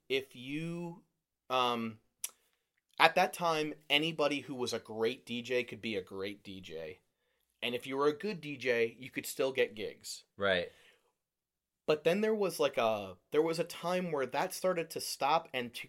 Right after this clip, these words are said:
Speaker 1: and then the big, the people who were getting gigs were people who were making music.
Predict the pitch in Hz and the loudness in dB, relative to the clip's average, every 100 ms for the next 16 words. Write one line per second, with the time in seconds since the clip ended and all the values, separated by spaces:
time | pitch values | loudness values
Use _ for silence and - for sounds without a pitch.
0 | - 131 127 139 139 113 - 151 156 - | -6 -4 0 0 -2 -8 0 0 0 -8
1 | 143 131 - 185 190 190 156 135 143 135 | -8 -8 -8 -2 -2 0 -2 0 0 0
2 | 117 139 139 117 113 143 135 127 117 101 | -2 -2 -2 -4 -6 -6 -6 -4 -4 -6
3 | 104 107 110 110 90 87 80 71 - - | -8 -8 -10 -14 -14 -16 -16 -16 -20 -20